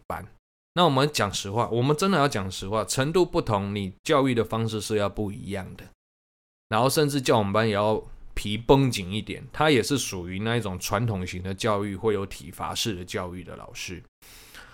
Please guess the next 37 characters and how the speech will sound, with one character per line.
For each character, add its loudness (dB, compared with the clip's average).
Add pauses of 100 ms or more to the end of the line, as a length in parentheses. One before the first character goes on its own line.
(400)
那 8
我 6
们 2
班 6
当 6
然 0 (380)
程 0
度 8
落 8
后 6
别 2
人 2
很 -2
多， -2 (120)
然 -4
后 2
跟 0
不 0
上 0
还 0
要 2
被 2
你 -2
体 -10
罚， -12
长 0
久 2
下 2
来 2
就 0
累 -2
积 -6
了 2
很 -8
多 0
民 -6
怨， 0